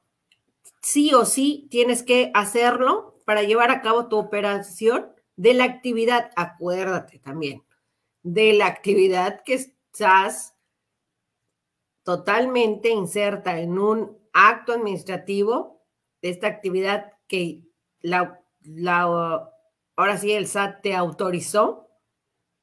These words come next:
para expedir recibos de donativo deducibles y tú tienes que hacer este gasto y este gasto es obligatorio,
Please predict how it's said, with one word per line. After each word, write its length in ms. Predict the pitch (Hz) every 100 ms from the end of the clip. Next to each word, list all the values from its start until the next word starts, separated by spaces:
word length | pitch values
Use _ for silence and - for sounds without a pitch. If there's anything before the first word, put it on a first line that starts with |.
| _ _ _ _
para 180 | 196 185
expedir 360 | 175 190 202
recibos 360 | 208 180 196 185
de 60 |
donativo 460 | 175 175 175 190 202
deducibles 680 | 190 175 - 220 320 427 - _ _ _ -
y 160 | 202
tú 120 | 247
tienes 320 | 247 277 269 -
que 120 | 233
hacer 200 | 226 247
este 240 | 233 226
gasto 280 | 220 226 226
y 120 | 202 214
este 200 | 220 214
gasto 260 | 233 226
es 100 | 202
obligatorio, 760 | 202 190 185 190 190 233 311